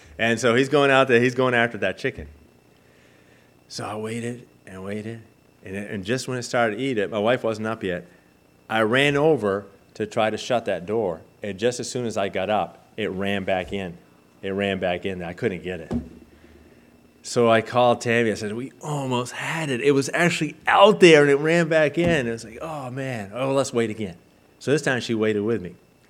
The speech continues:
So we waited and waited, and finally it came out. And what we figured out, though, is the, what my wife was gonna, uh, make it so that when she, when it started to come back in, she was gonna shut the door real quick. But what we figured out was,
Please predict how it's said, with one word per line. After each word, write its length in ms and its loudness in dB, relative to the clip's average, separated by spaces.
So 160 -10
we 80 -4
waited 380 -4
and 100 -6
waited, 260 -6
and 100 -10
finally 320 -4
it 60 -16
came 220 -8
out. 240 -8
And 500 -2
what 160 -2
we 120 2
figured 420 -4
out, 280 -4
though, 400 -4
is 220 -4
the, 200 -6
what 260 -4
my 120 -4
wife 300 0
was 140 -2
gonna, 400 -2
uh, 20 0
make 260 -2
it 100 -6
so 140 -4
that 180 -4
when 120 -6
she, 260 -10
when 160 -4
it 40 -8
started 300 2
to 60 -14
come 140 -2
back 240 0
in, 320 -2
she 180 -6
was 120 -2
gonna 340 -4
shut 260 -4
the 40 -6
door 240 0
real 160 -2
quick. 280 -4
But 140 -2
what 140 -2
we 140 -4
figured 320 -2
out 200 0
was, 360 -2